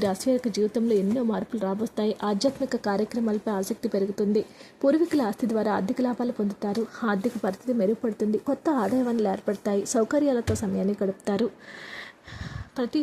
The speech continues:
పనిలోనూ కూడా పై చేయి అయితే ఉంటూ ఉంటుంది. శుక్రగ్రహం ఎనిమిది ఇంట్లో ఉంటాడు. ఈ కారణంగా ఉద్యోగంలో హెచ్చుతగ్గులు ఏర్పడతాయి.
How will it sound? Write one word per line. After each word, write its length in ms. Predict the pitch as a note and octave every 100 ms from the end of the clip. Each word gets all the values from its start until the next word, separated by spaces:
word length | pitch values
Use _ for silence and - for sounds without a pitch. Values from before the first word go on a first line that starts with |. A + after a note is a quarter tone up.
| C#4+
పనిలోనూ 420 | G#3+ A3 C4 C4 C4
కూడా 180 | A3+ G#3 G#3+ - - - - - _ -
పై 80 | B3 C4+
చేయి 180 | C#4 D4
అయితే 200 | G#3+ - A3
ఉంటూ 180 | G3+ A3+ G#3+
ఉంటుంది. 360 | G3+ G3+ G#3 G#3 - - _ - - -
శుక్రగ్రహం 520 | C#4+ F4+ F4+ D#4 C#4+ G#3
ఎనిమిది 220 | G#3 C4
ఇంట్లో 200 | A#3 B3+ A3
ఉంటాడు. 280 | G#3 A3+ G#3+ F3
ఈ 20 | A3
కారణంగా 360 | G3 G#3 A#3+ A3
ఉద్యోగంలో 420 | G3 A3 B3 B3 A#3+
హెచ్చుతగ్గులు 440 | G3 - C#4 C4 G#3+
ఏర్పడతాయి. 440 | F#3+ G#3+ G3+ G#3+